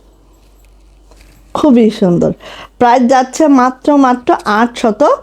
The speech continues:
সত্তর টাকা। যাদের এটা ভাল লাগছে, ঝটপট করে আপু নিয়ে নিতে হবে, আটশত সত্তর টাকা। ওকে, then আমাদের <clears throat> খুবই, খুবই ডিমান্ডিং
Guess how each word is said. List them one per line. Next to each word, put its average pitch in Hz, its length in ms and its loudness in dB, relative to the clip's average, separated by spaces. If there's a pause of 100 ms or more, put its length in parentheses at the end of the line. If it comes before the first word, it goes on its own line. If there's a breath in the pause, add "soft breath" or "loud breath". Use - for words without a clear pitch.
(260 loud breath)
সত্তর 285 500 0 (240)
টাকা। 170 300 -2 (320 loud breath)
যাদের 247 260 4
এটা 285 140 2
ভাল 302 200 2
লাগছে, 311 380 2
ঝটপট 311 460 -2
করে 262 180 0
আপু 254 220 0
নিয়ে 240 240 4
নিতে 180 240 -2
হবে, 202 280 -2
আটশত 240 600 -2 (280)
সত্তর - 460 -2 (120)
টাকা। - 340 -2
ওকে, 311 260 2 (600 loud breath)
then 339 360 2 (440)
আমাদের 254 540 0 (260)
<clears throat> 277 360 0
খুবই, 339 460 2
খুবই 330 380 0
ডিমান্ডিং 233 840 2